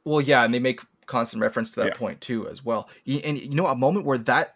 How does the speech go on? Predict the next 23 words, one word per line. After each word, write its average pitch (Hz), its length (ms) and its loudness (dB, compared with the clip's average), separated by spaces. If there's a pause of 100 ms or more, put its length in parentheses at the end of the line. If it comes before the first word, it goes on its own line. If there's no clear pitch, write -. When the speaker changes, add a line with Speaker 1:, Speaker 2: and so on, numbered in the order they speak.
(140)
Speaker 1:
in 139 100 -2
particular, 117 540 -2
what 110 120 -2
you're 147 140 0
talking 131 320 0
about, 101 280 -2
really 139 260 0
stuck 123 260 -2
out 120 160 0
to - 100 -10
me 120 220 -2
was 120 380 0
when 120 480 -2
he 131 240 -4
went 123 320 -2
to, 120 260 -2
um, 104 420 0
he, 147 160 -4
he 143 200 -2
figured 147 260 0
out 135 220 4
that 117 320 0
the, 113 340 -2